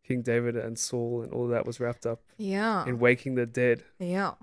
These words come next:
Speaker 2: So this is the story of King Saul in the Bible,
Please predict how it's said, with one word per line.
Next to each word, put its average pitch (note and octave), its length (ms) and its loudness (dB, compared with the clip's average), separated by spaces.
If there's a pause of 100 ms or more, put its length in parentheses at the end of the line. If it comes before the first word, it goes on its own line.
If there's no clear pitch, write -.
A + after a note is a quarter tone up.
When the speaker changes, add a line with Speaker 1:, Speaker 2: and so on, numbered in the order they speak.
(120)
Speaker 2:
So A#3 540 4
this C#4+ 220 0
is F4+ 120 -2
the C4 100 -2
story A3+ 340 0
of G#3 140 -2
King G3+ 240 -4
Saul F#3+ 480 -4 (420)
in B3+ 140 2
the B3+ 80 4
Bible, F#3+ 500 2